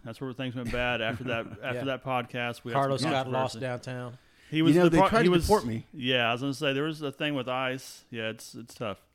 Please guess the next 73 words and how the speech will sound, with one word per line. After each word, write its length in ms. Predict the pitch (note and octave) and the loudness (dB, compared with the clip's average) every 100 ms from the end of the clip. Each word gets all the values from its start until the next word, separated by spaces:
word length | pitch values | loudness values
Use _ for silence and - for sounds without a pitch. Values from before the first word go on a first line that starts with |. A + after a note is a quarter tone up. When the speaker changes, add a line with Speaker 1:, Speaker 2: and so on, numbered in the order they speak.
| - | -8
Speaker 3:
I 100 | C3 | -4
don't 80 | D#3 | -2
wanna 160 | F#3 | -2
say 140 | - C#3+ | -2 -6
Colin 340 | - C#3+ C3+ | -4 -2 -2
Kaepernick 420 | - B2 B2+ A#2 | -2 -4 -4 -6
fingered 380 | - C#3 C3 A2 | -4 -2 -2 -4
me, 240 | G#2 G#2 | -6 -6
uh, 120 | G#2+ G#2 | -6 -6
Speaker 2:
Hey, 200 | D3+ C3+ | -6 -4
they 140 | F3 | -4
don't, 180 | C4 D#3+ | -6 -10
Speaker 3:
from 80 | - | -6
Speaker 2:
they 80 | - | -2
Speaker 3:
the 60 | |
Speaker 2:
don't, 80 | A2+ A#2 | 0 0
Speaker 3:
lineup, 100 | G2+ | -2
Speaker 2:
they 60 | A2 | -4
Speaker 3:
but 40 | G3+ | -4
Speaker 2:
don't 160 | A3+ | -4
deport 340 | B2+ - B2+ B2 | -6 -10 -10 -8
nobody 400 | B2 A2+ A#2 A2+ | -8 -6 -6 -8
in 80 | A2 | -12
San 260 | B2+ B2 | -12 -12
Fran, 300 | A2+ B2 A#2+ | -12 -12 -10
right? 180 | B2 E3 | -8 -6
Or 180 | C#3+ A#2+ | -6 -6
Speaker 1:
It, 20 | |
it, 60 | A#2 _ - | -8 _ -10
Speaker 2:
California? 500 | C3 A#2+ C#3 B2+ C#3+ | -8 -6 -4 -2 -4
Speaker 1:
that's, 100 | E3+ | -2
that's 200 | B2+ - | -6 -2
too 100 | F3+ | -2
high 280 | D#3 D#3+ C3+ | 0 2 2
up. 260 | D3 G#2+ - - _ - | 0 -2 -10 -20 _ -10
But, 200 | D3 C#3 | -2 -2
hey, 340 | C3+ C3 D3 | 0 0 0
when 200 | C#3 C3+ | 0 -2
you 60 | D#3+ | -2
get 140 | F3 | -4
closer 360 | - D#3+ E3+ F3+ | -2 -4 -2 -6
down 220 | E3 D#3 | -4 -6
south, 360 | C#3+ E3+ F#3+ F#3+ | -4 -6 -6 -8
though, 240 | G#3 G#3+ A3+ _ _ _ _ _ _ - - | -10 -10 -12 _ _ _ _ _ _ -20 -10
down 180 | B2 B2+ | -6 -4
near 340 | C#3 C3 B2+ | -2 -4 -4
L 220 | A2+ C3+ D3+ | -4 -4 -2
A, 160 | D#3+ | -4
when 100 | D#3 | 0
Speaker 3:
Yeah, 40 | C3+ | 2
Speaker 1:
you 40 | C3+ | 2
Speaker 3:
it 20 | |
was 120 | C#3+ | 0
Speaker 1:
get 60 | D#3 | 0
closer 60 | G#3+ | 2
Speaker 3:
coming, 40 | |
it 20 | |
Speaker 1:
to, 60 | D3 | 2
Speaker 3:
was 100 | D#3 | 0
coming 200 | - F#3+ | 0 2
Speaker 1:
closer 100 | D#3+ | 2
Speaker 3:
back 60 | C#3+ | 2
Speaker 1:
to 40 | |
Speaker 3:
for 60 | C#3+ | 2
this 60 | C3 | 0
Speaker 1:
Mexico. 220 | A#2+ C3+ | 0 2
Speaker 3:
home 140 | C3+ | 2
game 300 | A2+ F#2+ F#2+ F#2+ | 0 -2 -6 -8
that, 200 | D2 F#2+ | -10 -10
that 80 | |
got 220 | F#2+ G2+ G2 | -4 -2 -4
us. 200 | G2 - _ - | -6 -18 _ -10
Speaker 1:
Yeah. 280 | A2 G#2 | -4 -4